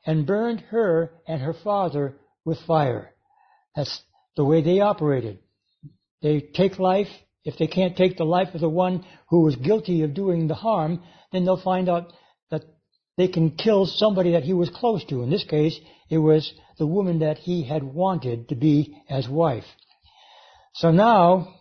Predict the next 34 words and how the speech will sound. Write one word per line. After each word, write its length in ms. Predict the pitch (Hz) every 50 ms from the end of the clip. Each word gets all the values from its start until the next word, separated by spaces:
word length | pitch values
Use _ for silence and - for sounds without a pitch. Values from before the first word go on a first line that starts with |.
| _ _
he 140 | - 170 180
definitely 500 | 147 180 202 - - 185 170 170 170 170
is 120 | 180 151 139
not 220 | 156 165 147 143
married. 500 | 160 185 180 139 139 147 160 160 151 - -
His 160 | 156 151 135
wife, 320 | 139 143 165 170 185 180 - - _ _ _ _ _ _ _ -
if 120 | 170 175
she 200 | - - 175 151
had 300 | - - 190 190 180 143
married 320 | 143 139 127 131 127 113
him, 360 | 107 120 139 156 170 170 - - - _ _ _ _ _
and 180 | - 147 143 131
she 140 | - 165 147
didn't, 460 | 123 139 160 143 117 135 160 170 - - _ _ _ -
but 140 | 151 151 151
if 100 | 151 -
she 200 | - 165 151 123
had 420 | - - 175 190 190 156 160 139
been 300 | 151 185 190 175 160 160 - - - - _ _ _
successfully 560 | - - 165 - - 185 202 175 - - 165
married 320 | 160 165 180 175 160 143 -
to 100 | 190 208
him, 180 | 147 127 135 127
she's 220 | - 170 160 -
now 180 | 165 151 151 143
dead, 340 | 123 120 160 156 131 110 117
as 200 | 127 127 120 127
lo-, 220 | 139 143 147 -
as 140 | 165 147 123
well 240 | 120 147 156 160 156
as 80 | 147 139
her 160 | 156 147 -
father. 380 | 180 165 160 170 139 113 98